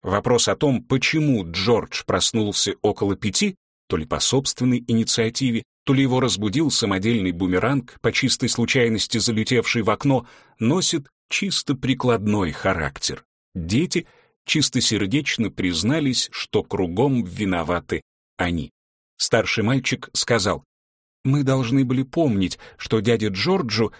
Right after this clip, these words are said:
предстоит тяжёлый день, и надо было отговорить его так рано вставать. Это я во всём виноват». Впрочем, ничего страшного не произошло. Больше того, мы с Гаррисом решили, что этот случай пойдёт Джорджу на пользу,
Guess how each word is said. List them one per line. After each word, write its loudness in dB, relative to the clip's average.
предстоит -2
тяжёлый 2
день, -4
и 0
надо 2
было 0
отговорить 0
его 2
так -2
рано 2
вставать. 0
Это -2
я 2
во -2
всём 0
виноват». 0
Впрочем, 2
ничего 2
страшного 0
не 4
произошло. -2
Больше 0
того, -8
мы 2
с 0
Гаррисом 0
решили, 0
что 2
этот 0
случай 0
пойдёт 0
Джорджу 0
на 0
пользу, -2